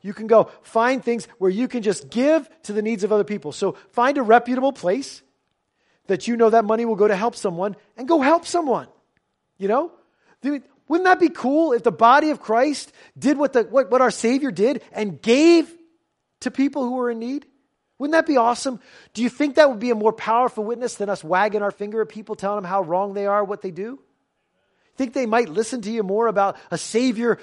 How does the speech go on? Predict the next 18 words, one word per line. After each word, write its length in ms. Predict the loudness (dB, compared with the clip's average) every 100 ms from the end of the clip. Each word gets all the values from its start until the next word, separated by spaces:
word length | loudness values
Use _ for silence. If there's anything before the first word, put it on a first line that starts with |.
| -10
who 120 | -6
loves 380 | -2 2 2 2
them 260 | -2 0 -4 -6
if 180 | -6 -4
we 140 | -8
showed 480 | -6 2 6 6 4 -4
that 140 | -4 -2
we 140 | -2
love 240 | -2 -2 -2
them? 300 | -6 -8 -18 _ _ _ _ _ _ _ _ _ _ _ _ _ _ _ _
Think 160 | -12 -10
this 180 | -10 0
world 200 | 0 0
would 100 | -2
be 100 | -2
a 40 |
different 280 | -2 -6 -8
place 340 | -4 -6 -6